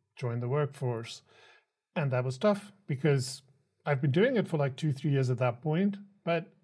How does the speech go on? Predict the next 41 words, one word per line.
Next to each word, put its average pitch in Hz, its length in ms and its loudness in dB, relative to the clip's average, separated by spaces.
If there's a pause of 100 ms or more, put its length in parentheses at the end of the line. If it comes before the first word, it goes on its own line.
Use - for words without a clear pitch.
I 139 100 0
had 147 180 2
v-, 135 260 2
very 175 300 4
little 165 220 0
experience 135 840 0
to 135 120 -4
show 147 320 2
for 127 220 -4
that, 113 200 -10
'cause 135 140 -8
a 139 40 0
lot 175 420 6
of 156 100 2
the 143 80 -2
things 135 320 -2
I 139 60 0
did 123 240 0
was 117 180 -4
literally 127 400 -4
make 117 320 -4
things 123 540 -4 (580)
for 147 260 4
myself, 123 840 0 (600)
um, 117 600 0
as 127 160 0
a 123 60 0
means 123 360 0
of 113 80 -4
having, 120 240 -2
like, 107 160 -8 (320)
designing 127 460 2
logos 120 540 -2
for 117 420 -4
fictitious 127 640 -6
companies 113 640 -8
and 113 140 -8
stuff 110 240 -12
like 110 160 -10
that. 113 180 -12 (540)
Um, 143 520 6